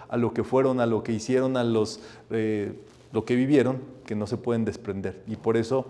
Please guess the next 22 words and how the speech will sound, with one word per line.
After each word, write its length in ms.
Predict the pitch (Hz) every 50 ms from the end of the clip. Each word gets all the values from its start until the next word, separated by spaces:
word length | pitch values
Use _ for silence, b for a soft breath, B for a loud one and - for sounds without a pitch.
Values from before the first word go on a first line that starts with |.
| B B B B B B -
es 120 | - 117 113
la 160 | 123 120 120
llama 320 | 113 123 123 123 127 127
violeta 480 | 123 127 131 131 123 117 117 - 135 131
de 140 | 120 120 117
la 240 | 117 120 120 120 -
transmutación. 760 | 123 123 120 120 120 123 117 123 127 123 - 160 160 160 160 B B B B B B _
Todo 300 | - 135 143 143 156 147
eso 420 | 139 139 143 143 - 160 160 - -
para, 580 | 131 127 131 143 151 156 147 - - - - - - -
eh, 200 | 120 113 107 101
sublimarlo. 1000 | - - 117 107 110 117 120 139 160 165 160 156 175 185 185 185 185 - - - - - - - - - - - - - - - - -
Y 60 | 127
entonces 440 | 123 123 117 147 147 147 - 156 139
justamente 760 | - 160 143 - - 175 170 151 135 131 120 - 156 147 143 B B B B - -
nosotros 400 | 113 104 127 123 151 147 131 117
estamos 560 | 117 - - 123 120 123 139 147 147 - B B B B B B
en 200 | - 110 113 131
ese 200 | 139 131 156 160
proceso 1000 | 160 - 135 123 117 - 143 139 131 131 - 156 160 156 143 - - - - -
de 160 | - 107 113 110
transmutación. 1080 | - - 113 113 107 107 110 110 98 - 113 104 - - 156 151 127 104 - - -